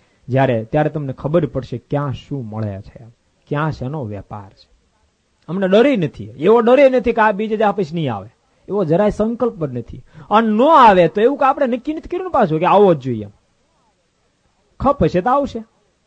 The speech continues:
ન ખપ હોય તો કાંઈ નહીં. અને એવું મહારાજ અમને આજ્ઞા પાછી નથી કરી, "આટલા નથી કરજો, ઓ સત્સંગીને તો ભૂકા કાઢી નાખશે," એમ કીધું નથી.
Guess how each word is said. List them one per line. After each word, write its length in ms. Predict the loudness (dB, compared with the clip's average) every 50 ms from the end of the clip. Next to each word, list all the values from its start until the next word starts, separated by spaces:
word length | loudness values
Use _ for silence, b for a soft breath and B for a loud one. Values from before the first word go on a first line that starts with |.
| -14
ન 160 | -8 -6 -6 -6
ખપ 220 | -6 -10 -12 -10
હોય 100 | -10 -10
તો 100 | -8 -4
કાંઈ 200 | -4 -4 -4 -4
નહીં. 160 | -6 -12 -16 _ _ _ _ _ _ _ _ _ _ _ _ _ _ _ -10
અને 140 | -4 -2 0
એવું 140 | 0 0
મહારાજ 420 | 0 0 0 2 2 2 0 0 -2
અમને 180 | -2 -2 -2
આજ્ઞા 260 | -2 -2 -2 -4 -4 -4
પાછી 200 | -2 -2 -2 -4
નથી 80 | -6
કરી, 200 | -8 -6 -2 -2
"આટલા 300 | -2 -2 -2 -4 -4 -4
નથી 100 | -4 -4
કરજો, 380 | -6 -6 -6 -4 -2 0 0 0
ઓ 40 | 0
સત્સંગીને 560 | -2 -6 -8 -4 -2 0 2 2 2 2 0
તો 100 | 0 0
ભૂકા 300 | 0 2 2 4 2 4
કાઢી 180 | 2 2 0
નાખશે," 260 | 0 -2 -4 -4 -4 -6
એમ 80 | -6
કીધું 300 | -6 -6 -6 -6 -6 -6
નથી. 180 | -6 -8 -10